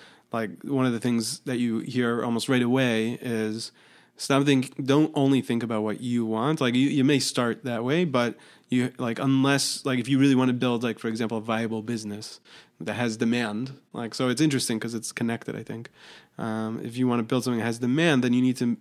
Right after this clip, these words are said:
fulfill a need that exists that's unfulfilled by other people, you know? And I think <laughs> it's so interesting 'cause it's so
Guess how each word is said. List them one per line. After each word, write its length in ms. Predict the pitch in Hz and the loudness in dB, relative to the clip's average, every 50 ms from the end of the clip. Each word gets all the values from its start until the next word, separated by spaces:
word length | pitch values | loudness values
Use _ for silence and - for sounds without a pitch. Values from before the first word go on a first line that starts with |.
| _ _ _ _ - _ _ _ _ _ | _ _ _ _ -20 _ _ _ _ _
fulfill 840 | _ - - - 123 - - - - 196 185 165 151 139 135 139 - - | _ -16 -4 -4 -4 -4 0 2 4 4 6 6 4 4 4 2 0 -2
a 80 | 131 | -2
need 540 | 123 123 123 131 135 135 123 117 110 117 113 | 0 2 4 4 6 6 4 2 0 -2 -4
that 160 | 120 120 117 | -4 -2 -2
exists 420 | 117 113 110 117 123 127 139 - - | -4 -4 -2 -2 0 0 0 -2 -4
that's 180 | 120 110 - | -6 -6 -4
unfulfilled 640 | - 135 123 113 - 123 - - 120 110 110 127 - | -4 -4 -4 -4 -6 -10 -8 -8 -8 -8 -8 -8 -8
by 100 | - 117 | -8 -8
other 160 | 113 113 117 110 | -6 -6 -8 -8
people, 380 | - 110 - - - 127 - _ _ - - - - - - _ _ | -8 -10 -10 -12 -14 -16 -18 _ _ -20 -20 -20 -20 -20 -20 _ _
you 100 | 131 127 | 0 0
know? 200 | 120 117 117 - - | 2 0 -2 -2 0
And 140 | - 131 | 2 4
I 180 | 135 135 131 147 | 4 6 4 4
think 60 | 139 - - | 2 2 2
<laughs> 120 | - 180 147 | 2 2 2
it's 100 | - - | 4 2
so 120 | 147 135 | 0 2
interesting 420 | 123 156 165 - 180 131 - 131 120 | 2 0 0 0 -2 0 0 -2 -2
'cause 120 | 117 120 | -2 -4
it's 120 | 120 113 - | -6 -8 -6
so 440 | - 147 143 143 139 135 135 131 | -2 0 2 2 2 2 0 -2